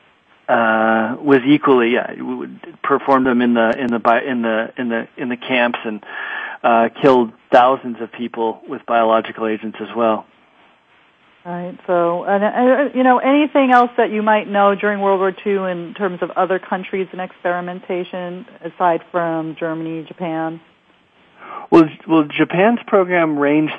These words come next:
Speaker 1: throughout Southeast Asia. It was a, it was a massive program. They had hundreds of sites. It was a completely secret program, but it went into Burma. It went into the Philippines. It, it, it, it spread throughout uh, yeah, a-,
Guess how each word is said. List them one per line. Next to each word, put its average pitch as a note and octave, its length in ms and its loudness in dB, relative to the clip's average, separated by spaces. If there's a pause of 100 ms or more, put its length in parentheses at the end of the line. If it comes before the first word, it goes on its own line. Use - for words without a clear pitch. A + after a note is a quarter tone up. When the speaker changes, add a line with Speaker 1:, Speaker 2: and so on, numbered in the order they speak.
Speaker 1:
throughout C#3+ 420 4 (120)
Southeast C#3 500 0
Asia. C3+ 560 0
It A#2+ 60 0
was B2 220 2
a, A#2+ 200 0
it C3+ 40 -2
was B2+ 180 4
a B2+ 80 2
massive B2+ 540 0
program. A#2+ 340 0
They A2+ 140 0
had A#2 200 2
hundreds D3+ 600 0
of A#2+ 80 -2 (140)
sites. G#2+ 340 0
It B2 100 0
was B2+ 200 0
a A#2+ 80 -2 (100)
completely C#3 460 2 (160)
secret C#3 420 2
program, A2 560 0 (480)
but D3+ 140 6
it D3+ 80 8
went C#3+ 200 4
into C3 280 2
Burma. C3 680 2
It A#2 60 -4
went A#2+ 240 -2
into A#2 300 -4
the A2+ 80 -4 (100)
Philippines. B2+ 680 0
It, A#2 240 -4
it, C3+ 260 -4
it, - 140 -4
it C#3 140 -6 (120)
spread C3+ 400 0
throughout A#2+ 380 0 (720)
uh, A#2 520 4
yeah, B2+ 240 2 (120)
a-, F2 100 2